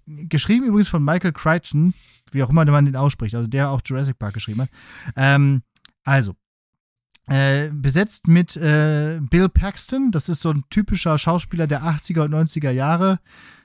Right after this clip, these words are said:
Äh, der hat bei Aliens mitgespielt, bei Titanic, bei Apollo dreizehn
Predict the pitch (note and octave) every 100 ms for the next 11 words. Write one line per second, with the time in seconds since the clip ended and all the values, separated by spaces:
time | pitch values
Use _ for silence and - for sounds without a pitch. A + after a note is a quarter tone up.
0 | _ - D3 D3+ D3 D3 C#3 C#3 C3 D3
1 | D#3+ F3+ E3+ E3+ - F3 - E3 - E3
2 | C3+ C#3 B2+ D#3 E3+ E3 - D3+ C3+ C3+
3 | C#3 D3+ D3 C3+ C#3+ D#3 - D#3 C#3+